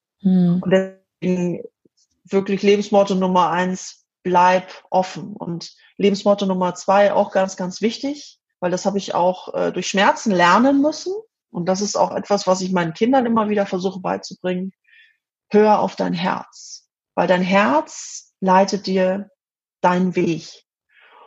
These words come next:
Speaker 2: Und die Male, die ich nicht auf mein Herz oder meinen Bauch, wie auch immer du es bezeichnen willst, gehört hab,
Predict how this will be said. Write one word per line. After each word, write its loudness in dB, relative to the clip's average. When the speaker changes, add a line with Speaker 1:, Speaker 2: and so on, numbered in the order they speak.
Speaker 2:
Und -4
die 2
Male, 4
die -4
ich -6
nicht 4
auf 0
mein -2
Herz 2
oder 0
meinen -2
Bauch, 2
wie 0
auch -2
immer 0
du -2
es -10
bezeichnen -2
willst, -6
gehört 2
hab, 0